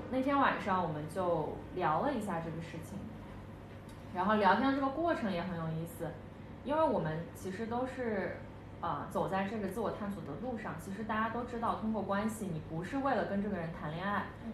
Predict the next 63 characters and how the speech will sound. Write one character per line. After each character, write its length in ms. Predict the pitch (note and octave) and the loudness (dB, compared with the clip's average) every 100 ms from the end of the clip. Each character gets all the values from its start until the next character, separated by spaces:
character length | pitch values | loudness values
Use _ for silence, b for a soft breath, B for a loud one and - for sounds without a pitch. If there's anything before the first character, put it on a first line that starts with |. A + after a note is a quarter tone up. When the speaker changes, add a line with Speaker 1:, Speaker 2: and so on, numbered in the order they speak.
| G3 | -2
Speaker 1:
你 120 | F#3+ | 0
是 140 | F#3 | 0
通 200 | A#3 C4 | 0 2
过 120 | C4+ A3 | 2 4
关 200 | A#3 A#3 | 4 2
系 120 | A3+ | -2
去 140 | G#3+ | -4
看 260 | G#3+ B3+ G3+ | -6 -2 -2
你 60 | D3 | -2
自 100 | G#3+ | -6
己。 180 | G3+ - - - - - - - - - - | -8 -10 -12 -12 -12 -14 -14 -14 -14 -4 2
包 120 | C4 | 4
括 120 | B3+ | 4
今 280 | A3 A#3 A#3 | 4 0 0
天 240 | A#3 A3+ A3 - | 0 -2 -4 -4
不 100 | G3 | -2
是 160 | B3 | -2
去 140 | A3+ B3+ | -2 -4
听 300 | - B3 A#3+ | -4 -4 0
我 100 | - | 0
们 140 | E3 | 0
两 240 | F3+ D#3+ | -2 -2
个 80 | E3 | -4
作 160 | E3 F#3+ | -2 0
为 260 | E3 E3+ - - - - | 0 0 -4 -10 -12 -6
老 180 | F3 D3+ | -2 0
师 220 | E3 G3+ | -2 -4
或 160 | G3+ G3+ | 0 2
者 80 | E3+ | 0
怎 100 | D#3+ | -2
么 80 | D3+ E3 | -4 -6
去 100 | G3+ | -6
讲 240 | F#3+ E3 - D3 | -2 -2 -2 -6
一 20 | |
个 80 | E3+ | -2
完 220 | E3+ D3 | -2 -2
美 140 | F3+ | -2
的 40 | D#3 | -2
爱 140 | F3 | -4
情 180 | - E3+ | -4 -4
关 200 | F3+ F#3+ | -2 0
系， 80 | F#3 | -2
而 100 | E3+ | -2
是 60 | F#3 | -4
通 160 | A#3+ A#3+ | -4 2
过 120 | B3 | 2
我 180 | G#3+ D#3 | 2 0
们 80 | C#3+ D3 | -2 -4
讲 220 | F3 D3 | -4 -4
自 140 | - - | -4 -6
己 100 | E3+ | -6
的 120 | - | -4
关 200 | E3+ F#3+ | -4 -4
系 120 | F3+ | -2
来 120 | D#3 | -2
看 180 | D#3+ G3+ | -2 -2
到 120 | G3 | 0
你 120 | F#3 C#3+ | -2 -4
自 140 | C#4 | -6
己 100 | - | -8
的 140 | - E2+ | -8 -8
内 200 | - A#2+ | -10 -10
心。 200 | - | -10